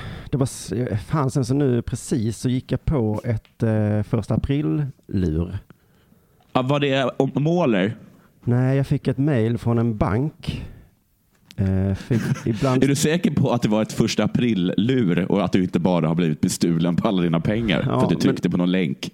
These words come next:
Speaker 1: För någon gång så tänkte jag så här, lite aktier ska man väl ha. Eh,
Speaker 2: Ja.
Speaker 1: jag kan ingenting. Och så var det någon som sa så här, "Det finns en som heter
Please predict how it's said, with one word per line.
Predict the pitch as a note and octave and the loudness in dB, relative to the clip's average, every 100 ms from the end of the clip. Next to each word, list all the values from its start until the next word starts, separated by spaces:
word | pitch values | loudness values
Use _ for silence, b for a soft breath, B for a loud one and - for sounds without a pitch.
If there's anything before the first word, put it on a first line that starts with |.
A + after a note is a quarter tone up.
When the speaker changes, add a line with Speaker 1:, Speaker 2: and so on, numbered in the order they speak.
| F#2 | -12
Speaker 1:
För | A2+ C#3 | -6 -2
någon | D3+ D#3+ D3+ | 0 2 2
gång | A#2+ G#2+ | 0 -2
så | A2+ | -2
tänkte | A2+ F#2+ G#2+ | -2 0 0
jag | |
så | G#2+ | 0
här, | C#3 | 0
lite | C#3 B2+ B2 | 0 0 -2
aktier | G#2 - - F#2+ | -2 -4 -4 -2
ska | - | 0
man | F2+ F2+ | 0 0
väl | E2+ | 0
ha. | F2 C#2 F#2+ B B B B | 0 0 0 B B B B
Eh, | - F2 E2+ E2+ F#2 - | -4 -2 0 0 -2 -2
Speaker 2:
Ja. | G2 G2+ | 0 2
Speaker 1:
jag | B2+ | 2
kan | B2+ G2 F#2 | 2 2 2
ingenting. | F2 D2 B1+ C#2+ | 0 -2 -4 -2
Och | F#2+ | -2
så | A#2+ | 0
var | |
det | G#2+ | 0
någon | F2+ | 0
som | F2+ | 0
sa | E2+ | -2
så | E2 D#2 | -2 -2
här, | |
"Det | D2+ | -2
finns | C#3 C3+ A2 | -2 -2 0
en | G#2 | 0
som | F2 F2+ | 0 -2
heter | E2 - F2+ | -2 -2 -4